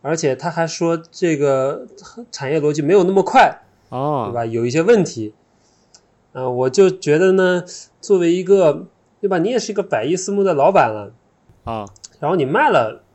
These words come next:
Speaker 1: 这没什么关系，这也很正常嘛，
Speaker 2: 啊。
Speaker 1: 毕竟涨上去了，大家每个人的止盈目标都不一样。但是呢，
Speaker 2: 啊。
Speaker 1: 你卖了，你还说人家这个产业不好，这就让我们很受伤。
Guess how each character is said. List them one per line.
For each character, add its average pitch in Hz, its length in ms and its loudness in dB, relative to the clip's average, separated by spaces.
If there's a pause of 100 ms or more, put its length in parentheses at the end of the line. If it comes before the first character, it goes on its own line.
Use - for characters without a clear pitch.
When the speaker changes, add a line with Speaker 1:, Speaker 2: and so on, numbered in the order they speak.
(260)
Speaker 1:
这 180 140 -4
没 107 180 -8
什 107 100 -10
么 104 120 -10
关 98 180 -10
系， 175 220 -12 (600)
这 160 120 -2
也 139 100 2
很 120 160 -10
正 208 180 2
常 123 220 -6
嘛， 113 100 -8
Speaker 2:
啊。 110 40 -8
Speaker 1:
毕 135 120 -8
竟 135 300 -6
涨 101 200 -4
上 151 200 -4
去 147 160 -6
了， 120 260 -4 (360)
大 139 100 0
家 131 220 0
每 113 160 -4
个 143 100 0
人 135 140 -2
的 139 100 -2
止 123 160 -8
盈 110 160 -6
目 135 140 -2
标 127 160 -2
都 131 100 -4
不 143 100 -16
一 123 120 -12
样。 127 240 -4 (500)
但 240 100 2
是 247 120 -2
呢， 240 100 2
Speaker 2:
啊。 226 40 0
Speaker 1:
你 185 120 0
卖 269 240 6
了， 214 140 4
你 156 100 0
还 147 180 -4
说 214 220 0
人 202 140 4
家 214 120 2
这 214 140 -6
个 214 160 0 (800)
产 147 220 -6
业 190 100 -2
不 262 120 -10
好， 113 400 -10 (340)
这 143 120 -16
就 135 120 -4
让 135 120 -4
我 117 60 -4
们 113 140 -8
很 110 140 -12
受 143 200 -4
伤。 143 340 -6